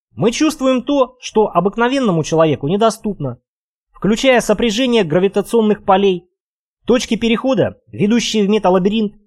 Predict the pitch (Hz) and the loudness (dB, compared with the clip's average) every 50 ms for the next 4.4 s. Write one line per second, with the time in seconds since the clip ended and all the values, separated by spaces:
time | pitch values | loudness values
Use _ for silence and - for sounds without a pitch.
0 | _ _ _ _ _ - - 190 214 208 - 269 285 262 226 - - 180 190 185 | _ _ _ _ _ -10 -6 -6 -6 -4 -2 -2 0 0 0 0 2 2 2 2
1 | 180 226 220 214 196 - - 160 165 165 - - 226 226 202 - - 151 143 143 | 2 2 2 2 0 0 0 0 0 0 0 0 0 0 0 0 -2 -2 0 0
2 | 175 196 185 165 156 147 135 143 _ _ _ _ _ _ _ - 131 175 214 240 | 0 0 0 -2 -4 -6 -8 -10 _ _ _ _ _ _ _ -6 -2 0 2 2
3 | 220 247 262 240 - - 285 285 254 214 190 170 - 175 170 156 143 156 175 202 | 2 0 0 -2 -2 -2 0 2 2 2 0 0 -2 -2 -4 -2 0 2 2 4
4 | 208 185 175 165 151 - - _ | 4 4 2 0 -4 -8 -10 _